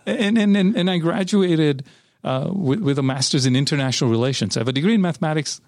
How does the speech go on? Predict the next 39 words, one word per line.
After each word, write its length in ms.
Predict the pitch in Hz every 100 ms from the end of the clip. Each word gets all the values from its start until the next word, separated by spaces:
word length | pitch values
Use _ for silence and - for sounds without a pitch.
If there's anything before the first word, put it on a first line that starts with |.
| _
and 120 | 131
then 80 | 143
I 60 | 139
went 180 | 139
a 40 | 123
degree 260 | 117 123
in 160 | 123 117
international 560 | 120 117 117 113 - 107
relations. 440 | 107 131 - 117
And 100 | 127
I 60 | 123
said, 220 | - 147 - - -
"I've 140 | 160
got 180 | - 226
all 380 | 302 262 180 262
of 140 | 175
this." 420 | 123 110 131 139 - _ _ _ _ _
And 160 | 147
through 280 | 127 - 269
these 180 | 277 202
experiences, 600 | 202 - 190 160 135 135
I 60 | 123
was 120 | 120
fortunate 340 | 170 156 143
enough 140 | 117 -
to 80 |
be, 280 | 120 117 110
to 180 | 110 143
learn 340 | 113 110 123 113
how 220 | - 98
to 100 | 120
talk, 400 | - 117 107 -
how 120 | 107
to 80 | 107
give 260 | 98 117
a 40 | 127
speech, 380 | - 120 107 -
how 160 | 120
to, 220 | 113 110